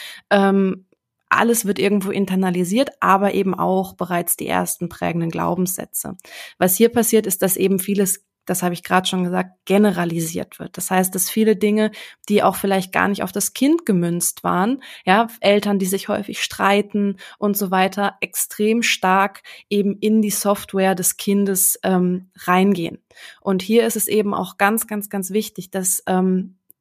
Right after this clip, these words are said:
auch in diesem Alter schon Dinge wie so Wörter wie Indianer kennt keinen Schmerz, ja, ähm, aber auch das kannst du noch nicht,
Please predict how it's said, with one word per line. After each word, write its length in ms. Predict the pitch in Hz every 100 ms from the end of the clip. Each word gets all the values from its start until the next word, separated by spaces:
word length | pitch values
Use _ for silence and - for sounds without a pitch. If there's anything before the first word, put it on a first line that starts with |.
| _
auch 220 | 190 190
in 140 | 196 180
diesem 300 | 240 277 -
Alter 400 | 220 226 226 185
schon 240 | 190 185
Dinge 440 | 214 254 220 175 185
wie 400 | 196 196 196 190 - - -
so 240 | - 190 190
Wörter 340 | 202 208 190
wie 140 | 196 196
Indianer 480 | 202 196 196 202
kennt 320 | 202 220 220 -
keinen 260 | 196 185
Schmerz, 460 | 185 180 170 - -
ja, 320 | 190 202 220 - - -
ähm, 500 | 202 196 196 190 185 190
aber 260 | 214 202
auch 140 | 202 -
das 240 | 208 -
kannst 360 | - 233 240 214
du 60 |
noch 240 | 202 180 180
nicht, 300 | 170 -